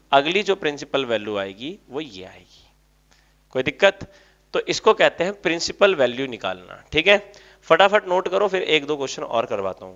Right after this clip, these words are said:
तो इसी के साथ आपका प्रिंसिपल स-, खत्म हो जाएगा, फिर जनरल सॉल्यूशन पे ले आऊंगा, ठीक है। ये सारे फॉर्मूले जनरल सॉल्यूशन के हैं, ठीक है। चलो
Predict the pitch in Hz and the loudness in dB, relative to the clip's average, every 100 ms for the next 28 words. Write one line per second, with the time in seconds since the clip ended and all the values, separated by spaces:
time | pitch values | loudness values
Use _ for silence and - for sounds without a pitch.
0 | 101 123 120 143 151 147 143 156 151 139 | -12 -8 -6 -2 0 2 0 -2 -4 -6
1 | 135 147 156 147 - - 127 143 143 147 | -6 -4 -6 -6 -14 -8 -4 -2 2 4
2 | 151 202 - - _ - 143 139 147 156 | 4 0 -4 -20 _ -6 0 2 0 -2
3 | 139 120 123 117 104 98 98 104 - _ | -6 -8 -10 -10 -12 -12 -16 -20 -20 _
4 | _ _ _ _ - 135 120 113 135 139 | _ _ _ _ -14 -10 -8 -6 4 4
5 | 151 156 147 156 151 143 147 143 120 110 | 6 2 0 -2 0 0 -2 -6 -10 -12
6 | 98 95 95 _ _ _ - 131 147 _ | -14 -16 -20 _ _ _ -14 -14 -14 _
7 | _ _ _ _ _ _ _ _ _ _ | _ _ _ _ _ _ _ _ _ _
8 | _ _ _ _ _ _ _ _ _ _ | _ _ _ _ _ _ _ _ _ _
9 | _ _ _ _ _ _ _ _ _ - | _ _ _ _ _ _ _ _ _ -20
10 | _ - 117 98 | _ -6 -4 -6